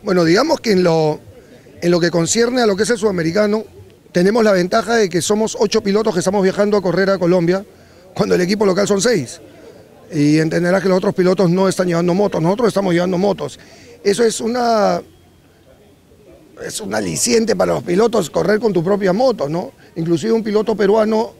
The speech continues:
ha comprado una moto nueva que le está llevando a Colombia directamente para correr esa carrera. Estamos yendo bastante preparados, los pilotos han estado entrenando muy duro. Eh, están, están dadas todas las condiciones para que Perú traiga bastantes títulos, ¿no?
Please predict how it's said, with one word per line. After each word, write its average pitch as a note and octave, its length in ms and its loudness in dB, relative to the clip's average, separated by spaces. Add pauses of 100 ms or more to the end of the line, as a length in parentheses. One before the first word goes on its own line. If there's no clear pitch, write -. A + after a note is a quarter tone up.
ha G#3 140 -2
comprado A3 280 0
una A3 140 -2
moto A3 260 0
nueva A3+ 280 0
que G3+ 100 -4
le E3+ 60 -2
está F#3+ 180 -4
llevando A3+ 260 2
a G3+ 60 0
Colombia G#3+ 440 2
directamente G#3+ 680 0
para F3 240 -2
correr F3 240 -2
esa G3+ 160 -4
carrera. E3+ 400 -4 (520)
Estamos C#4 280 0
yendo A#3+ 160 2
bastante G3 320 0
preparados, E3+ 440 -2
los D#3+ 120 -4
pilotos F#3+ 360 -2
han G3 100 0
estado F#3+ 200 -4
entrenando F3 440 -4
muy F#3 240 -2
duro. F#3 360 -2 (760)
Eh, C3 500 -2 (1080)
están, F3+ 560 -4 (220)
están G#3 240 -4
dadas A3 320 2
todas A3 160 -2
las G#3+ 100 0
condiciones G3 460 -4
para D#3 200 -6
que D3+ 140 -10
Perú D#3 220 -6
traiga F#3+ 260 0
bastantes E3+ 720 -4
títulos, G#3 400 -6
¿no? F#3 220 -10